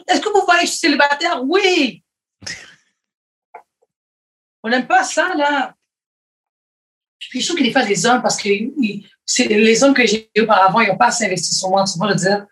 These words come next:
Puis c'est vrai, j'ai même pas le pays où je déboule. Et tabarnak, si, euh,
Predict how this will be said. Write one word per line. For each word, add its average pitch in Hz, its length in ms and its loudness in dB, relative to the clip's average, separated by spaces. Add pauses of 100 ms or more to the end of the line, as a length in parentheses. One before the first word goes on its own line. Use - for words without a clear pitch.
(140)
Puis 262 100 6
c'est 302 140 2
vrai, 277 380 0 (200)
j'ai - 120 -6
même 247 120 2
pas 311 60 0
le 277 80 0
pays 208 460 -4
où 233 100 2
je 202 120 0
déboule. 180 560 2 (260)
Et 165 100 -10
tabarnak, 214 640 0
si, 240 440 -2
euh, 196 380 4